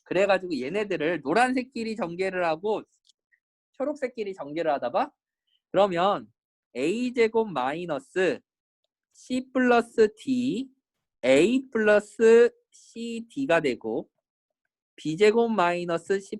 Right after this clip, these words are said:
플러스 D, B 플러스 C D라는 꼴이 나오게 돼요. 그거는 영이다, 이렇게. 그러면 봐봐.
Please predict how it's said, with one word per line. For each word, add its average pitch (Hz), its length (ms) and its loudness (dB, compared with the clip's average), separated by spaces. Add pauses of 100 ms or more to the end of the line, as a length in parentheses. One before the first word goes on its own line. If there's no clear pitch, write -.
플러스 185 580 0
D, 185 420 -4 (460)
B 147 280 -4
플러스 196 500 2
C 226 480 -4
D라는 202 480 0
꼴이 170 200 -6
나오게 110 340 -10
돼요. 92 140 -14 (600)
그거는 160 720 2
영이다, 151 400 0
이렇게. 110 360 -10 (1400)
그러면 202 340 4
봐봐. 139 460 0